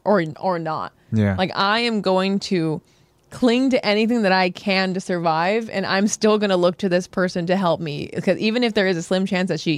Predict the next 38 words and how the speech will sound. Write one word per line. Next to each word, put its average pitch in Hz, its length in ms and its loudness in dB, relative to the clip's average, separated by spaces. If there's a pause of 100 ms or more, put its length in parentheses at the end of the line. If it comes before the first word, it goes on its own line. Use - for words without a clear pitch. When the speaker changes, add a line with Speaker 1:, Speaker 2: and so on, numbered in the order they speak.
Speaker 1:
is 180 380 0 (360)
this, 190 420 0 (560)
this 185 260 0
Ymir 190 480 2
with 185 160 0
the 180 80 0
king's 190 340 0
blood 185 300 2
running 185 300 -2
through 196 200 2
her, 185 320 2 (840)
I'm 214 260 2
gonna 220 200 4
still 226 480 2
<laughs> - 20 -
scream 214 420 2
to 196 140 2
her 185 220 2
for 185 360 -2
help." 156 320 -4 (160)
Speaker 2:
Yeah. 98 380 0 (920)
Speaker 1:
And 214 140 2
Speaker 2:
Well, 113 80 0
in - 20 2
Speaker 1:
not 214 180 2
Speaker 2:
that 117 80 0
Speaker 1:
be, 240 80 0
Speaker 2:
moment 226 200 2
Speaker 1:
and 220 180 2
not 208 260 0
be 226 220 2
angry 214 440 0
at 151 180 -2
her 156 360 -4
during 160 320 -2
this 156 200 -10
time. 156 400 -10 (140)
Speaker 2:
Yeah. 95 320 -6